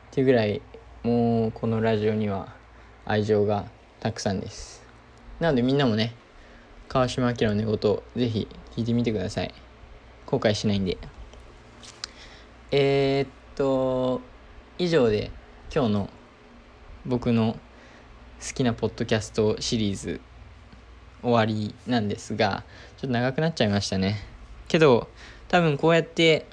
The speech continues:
えーっと、一個のトピックを決めて話すと、その、聞いてる人も、なんだろう、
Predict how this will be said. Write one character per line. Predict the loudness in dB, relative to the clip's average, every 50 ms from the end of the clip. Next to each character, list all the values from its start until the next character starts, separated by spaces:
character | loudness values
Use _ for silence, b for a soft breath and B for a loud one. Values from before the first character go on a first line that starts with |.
| -18 -20 -20 -20 -20 -20 -20 -20 -20 -20 -20 -20 -20 -20 -20 -20 -20 -20 -20 -20 -20 -20 -12 -6
え | -4 -2 -2
ー | -4
っ | -4
と、 | -2 -2
一 | -2 0
個 | 2 2 2
の | 4 4
ト | 2 2 0
ピ | 2 0 -2
ッ | -2 -4 -6
ク | -2 2 4 4 6 4 4 2 0 -2 -6
を | -6 -4
決 | -2 0 0
め | 0 2
て | 2 0
話 | 0 0 0 -2 -2 -4
す | 0 2
と、 | 4 6 6 4 2 -2 -8 -16 -20 B B B B B B B B B -20
そ | -10 -6 -2
の、 | 0 0 2 0 0
聞 | 0 -2 -2
い | 0
て | 2 4
る | 4 6 6 6 4 2 -2 -10 -20 -20 -18
人 | -18 -8 -4 -2 0
も、 | 2 2 2 2 0 -4 -10 -18 -20 -20 -20 -20 -20 -20 -20 -20 -20 -20 -20 -12 -6
な | -2 0 0
ん |
だ | 2 2
ろ | 0
う、 | 0